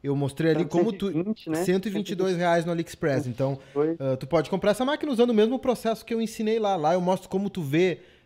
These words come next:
Speaker 1: eh, mostra na tela do celular como tu vê se a loja é oficial da marca e tudo mais. Então, entra aqui no canal e assiste aquele vídeo assim que terminar a live, que, eh, assiste o review do, do Adri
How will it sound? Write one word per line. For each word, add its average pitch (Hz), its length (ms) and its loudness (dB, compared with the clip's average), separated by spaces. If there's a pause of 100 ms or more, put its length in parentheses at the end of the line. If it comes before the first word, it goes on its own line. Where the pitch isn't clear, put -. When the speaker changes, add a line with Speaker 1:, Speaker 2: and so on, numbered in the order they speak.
(100)
Speaker 1:
eh, 120 100 -4
mostra 131 320 -2
na 147 80 0
tela 185 220 2
do 214 80 -4
celular 175 240 -2
como 180 200 -6
tu 170 120 -8
vê 143 160 -2
se 160 140 -4
a - 20 0
loja 143 360 0
é 147 140 2
oficial 139 600 -2
da 113 100 -6
marca 127 440 -6
e - 20 -14
tudo 127 160 -8
mais. 127 240 -6
Então, 139 220 -6 (260)
entra 135 220 -6
aqui 175 120 -6
no 165 100 -4
canal 151 300 -2
e 165 40 0
assiste 151 360 -6
aquele 151 180 -4
vídeo 131 500 -2
assim 143 180 -8
que - 80 -16
terminar 135 300 -2
a 127 40 0
live, 147 380 0 (380)
que, 139 260 -6
eh, 139 100 -4
assiste 131 380 0
o 214 40 4
review 190 280 2
do, 160 380 0
do 143 140 -2
Adri 247 340 -4